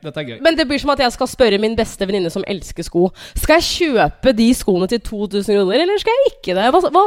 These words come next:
Speaker 2: synes du egentlig?
Speaker 1: Men du, nå synes jeg at vi skal, øh, vi nærmer oss slutten. Herregud, i dag så har tida gått så fort. Men det, vet du hva? Jeg har sittet i hele episoden og egentlig vært litt sånn spent på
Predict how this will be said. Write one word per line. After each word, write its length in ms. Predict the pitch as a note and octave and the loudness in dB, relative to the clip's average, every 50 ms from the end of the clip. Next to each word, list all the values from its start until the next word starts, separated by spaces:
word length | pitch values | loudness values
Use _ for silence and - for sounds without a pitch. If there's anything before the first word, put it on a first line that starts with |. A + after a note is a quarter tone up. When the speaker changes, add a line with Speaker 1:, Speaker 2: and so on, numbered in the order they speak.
| - | 2
Speaker 2:
synes 320 | - A#4+ A#4+ A4 D#4+ A#3+ G3 | 0 -2 -4 -4 -6 -8 -8
du 100 | G3 F#3+ E3 | -6 -4 -2
egentlig? 460 | F3 F3 F3+ F#3 G3 - C4+ D#4 D#4+ D#4+ D4 A3 E3+ - | -2 -2 -2 -4 -4 -2 0 2 2 2 2 0 -2 -4
Speaker 1:
Men 160 | D3+ E3 E3 | -2 0 4
du, 60 | F3 G3 G3+ F#3 | 4 4 4 4
nå 140 | F3 F3+ F3 | 4 2 4
synes 240 | - F3 C#3+ - - | 4 2 2 4 4
jeg 140 | D3 C#3 C3+ | 2 2 4
at 80 | D3 | 2
vi 60 | D3 - | 0 0
skal, 380 | - - D#3+ D3+ D3 C#3+ D3 D3+ D3 | 2 4 4 6 6 6 6 6 6
øh, 20 | D3 | 6
vi 80 | D3+ | 4
nærmer 320 | D3 D3+ C#3 B2+ A2+ B2 A#2+ | 4 4 4 4 2 0 0
oss 80 | - | -2
slutten. 240 | B2+ A#2 C#3+ B2+ - | -2 -2 -4 -4 -2
Herregud, 720 | - E3+ C#3+ A2+ A2+ C3+ C3 B2 A2+ B2 C3+ D3+ E3 D#3+ | -2 -2 -2 -2 -2 -4 -4 -4 -6 -4 -2 -2 -2 -2
i 80 | D3+ D3 | -2 0
dag 240 | C3+ C#3 C#3+ D3+ D3 | 0 2 0 0 0
så 160 | - D#3 C#3+ | -2 -2 -2
har 80 | D#3 - | -2 -2
tida 240 | - D3 C3 C#3 D3+ C3 | -2 -2 -2 0 0 -2
gått 160 | B2 - - | -4 -4 -4
så 80 | - D3 | -4 -4
fort. 320 | C#3+ - - G#3 - - | -4 -4 -4 -6 -6 -4
Men 160 | F3+ D#3+ D#3+ | -2 0 2
det, 140 | D#3+ E3+ E3 D#3+ | 2 2 2 0
vet 160 | E3 D3+ - | 0 0 2
du 80 | F#3+ | 0
hva? 80 | A#3 A#3+ | 0 0
Jeg 80 | G#3+ G3+ | 0 0
har 80 | - | -2
sittet 240 | - G3+ - - G3 | -2 -4 -4 -4 -4
i 60 | F3+ - - - A#3+ | -4 -6 -6 -4 -2
hele 240 | G3 D3 B2 A#2 B2 - | 0 0 0 0 -2 -4
episoden 400 | F3+ E3 - F3+ D3 B2 A#2 C#3+ | -6 -6 -4 -4 -4 -2 -4 -4
og 160 | D#3+ E3 D#3+ | -4 -4 -4
egentlig 480 | D3+ C#3+ C3 B2 B2+ B2+ C3+ D3+ D#3+ D3+ - - - - - - - _ _ _ | -2 -2 -2 -2 -2 -4 -2 -2 -2 -2 -4 -8 -18 -20 -20 -20 -20 _ _ _
vært 160 | - C#3 C#3 | -4 -2 -2
litt 160 | E3 D#3 - | -2 -2 -2
sånn 160 | - D#3 C#3+ C#3+ | -2 -2 -2 -2
spent 680 | - - - - - - - C3 B2 D#3+ - - - - | -6 -8 -12 -12 -10 -6 -4 -2 -2 -4 -6 -10 -14 -8
på 120 | - F3 | -2 0